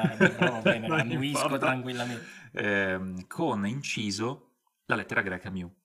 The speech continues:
Speaker 2: e quindi decide di chiamarla Mu. Eh, pian piano, eh, lei
Speaker 1: Perché
Speaker 2: appunto
Speaker 1: in realtà è un Pokémon antico.
Speaker 2: <laughs> Ah, ah, esatto.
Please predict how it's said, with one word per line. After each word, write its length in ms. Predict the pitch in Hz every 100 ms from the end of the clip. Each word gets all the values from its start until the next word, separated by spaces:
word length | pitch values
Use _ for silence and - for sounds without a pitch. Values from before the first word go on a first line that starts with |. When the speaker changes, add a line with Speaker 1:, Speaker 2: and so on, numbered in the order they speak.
| _ _ -
Speaker 2:
e 120 | -
quindi 280 | 104 110 139
decide 300 | 143 98 107
di 80 |
chiamarla 320 | - 90 85 92
Mu. 180 | 90 - _ _ _ - _ -
Eh, 400 | 101 98 95 185
pian 220 | 123 123
piano, 640 | - 135 101 95 90 87 - _ - 107
eh, 320 | 98 92 95
lei 400 | 92 101 104 101
Speaker 1:
Perché 60 |
Speaker 2:
appunto 280 | 101 117 101
Speaker 1:
in 60 | 104
realtà 140 | 123
è 80 | 113
un 160 | 117 120
Pokémon 420 | - - 113 165
antico. 380 | 120 - - 95
Speaker 2:
<laughs> 60 | 156
Ah, 200 | 143 -
ah, 340 | - 196 196
esatto. 500 | 180 151 - - 139